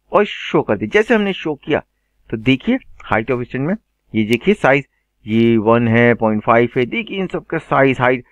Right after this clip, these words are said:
जो बार के जो साइज थी वो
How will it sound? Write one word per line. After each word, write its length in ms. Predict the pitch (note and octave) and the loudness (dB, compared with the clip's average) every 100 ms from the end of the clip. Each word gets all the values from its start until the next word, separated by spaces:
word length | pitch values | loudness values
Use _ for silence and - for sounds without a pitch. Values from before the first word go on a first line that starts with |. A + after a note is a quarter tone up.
| _ _ | _ _
जो 480 | A#2 C3 B2+ A#2+ A2 - _ - | -2 2 2 0 -4 -8 _ -14
बार 360 | A2+ A#2 A#2 B2+ | -2 2 2 0
के 180 | C#3+ | -4
जो 340 | A#2+ A#2+ C3 B2 _ _ _ | -6 -2 -2 -4 _ _ _
साइज 320 | - A2+ C3+ - | -2 0 0 -4
थी 240 | - A2+ - - | -4 -4 -6 -8
वो 180 | G#2+ | -8